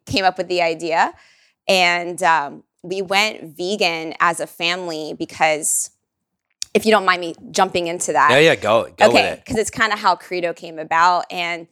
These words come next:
Speaker 1: it was really shortly after we went vegan, honestly. So we went vegan in two thousand eighteen. And
Speaker 2: What was the initial spark to that?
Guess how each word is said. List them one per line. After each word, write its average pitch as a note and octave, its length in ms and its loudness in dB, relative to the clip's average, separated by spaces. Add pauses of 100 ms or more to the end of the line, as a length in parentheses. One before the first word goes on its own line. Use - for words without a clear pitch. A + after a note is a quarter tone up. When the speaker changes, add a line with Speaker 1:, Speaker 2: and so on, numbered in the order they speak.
(500)
Speaker 1:
it G3+ 100 2
was G3 220 0
really F#3+ 420 2
shortly D3+ 400 -6
after G#2 260 -8
we C3+ 120 -12
went - 180 -16
vegan, A#2+ 400 -14 (100)
honestly. E3+ 540 -4
So E3+ 600 0
we F3 160 -6
went F#3 300 0
vegan F#3 420 -2
in D#3+ 200 -10
two - 340 -4
thousand G#3 480 2
eighteen. F#3 720 -10 (600)
And E3+ 500 2
Speaker 2:
What B2 100 2
was C#3+ 140 2
the D#3 80 2
initial C#3 280 -4
spark G#2+ 320 0
to - 100 -10
that? D#2+ 220 -6